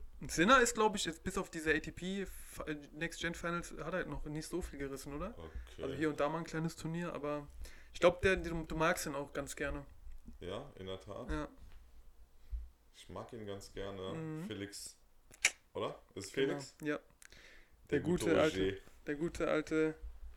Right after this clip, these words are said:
Speaker 1: Aliassime.
Speaker 2: Ja.
Speaker 1: Äh, mit sechs Titeln. Also bin ich mal gespannt, ob ihn auch, ihm auch so eine rosige Karriere jetzt, äh, bevorsteht. Er hat, glaub ich, ganz gute Anlagen. Äh, Nole übrigens gesagt, er würde ihn auch sehr gerne trainieren.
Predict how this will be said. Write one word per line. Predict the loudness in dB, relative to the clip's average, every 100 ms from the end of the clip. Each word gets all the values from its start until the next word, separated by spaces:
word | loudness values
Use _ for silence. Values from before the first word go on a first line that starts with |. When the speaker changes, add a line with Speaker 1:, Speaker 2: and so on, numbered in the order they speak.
| -6 -6 2
Speaker 1:
Aliassime. | 4 8 8 8 4 2 0 -6 -12 -14 -14 -14 -4 4
Speaker 2:
Ja. |
Speaker 1:
Äh, | 6
mit | 6 8
sechs | 10 10 6
Titeln. | 0 0 0 -2 -6 -18 -8 2
Also | 2 4 4 4 2 -12 -18 -16 -20 -18 -2
bin | 2
ich | 2 2
mal | 2
gespannt, | 0 0 2 2 0
ob | -2
ihn | -2
auch, | -2 -4
ihm | -4 -2
auch | -2
so | 0
eine | -2
rosige | 0 -2 -2 -4 -6 -6
Karriere | 0 0 2
jetzt, | 0 -2 -4
äh, | -2 0
bevorsteht. | -4 -2 -2 -2 -2 -2
Er | -2
hat, | -2
glaub | -2
ich, | 0
ganz | 0 0
gute | -4 -4 -2
Anlagen. | 0 4 4 4 0 -4 -6 0 4
Äh, | 4
Nole | 4 4 6 6 6
übrigens | 4 2 -2 -2
gesagt, | 0 4 4 4
er | -2
würde | 0 0
ihn | 0 -2
auch | -2
sehr | -2
gerne | 0 0 -2
trainieren. | -4 -2 -2 -2 -4